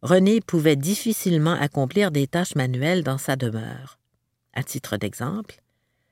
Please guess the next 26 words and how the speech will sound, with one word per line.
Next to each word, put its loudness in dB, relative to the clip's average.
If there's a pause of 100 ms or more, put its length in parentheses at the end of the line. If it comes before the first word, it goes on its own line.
(260)
il 4
ne 6
pouvait 2
même 4
pas 0
planter 2
des 4
clous, 0 (960)
et 6
Yvette 2 (560)
devait 6
donc 4
lui 4
prêter 2
main 4
forte. -6 (1800)
Aujourd'hui, 4
René 4
ne 0
tremble 0
plus, -2
mais, -8 (360)
selon 2
Yvette, 0 (340)
il 6
plante 4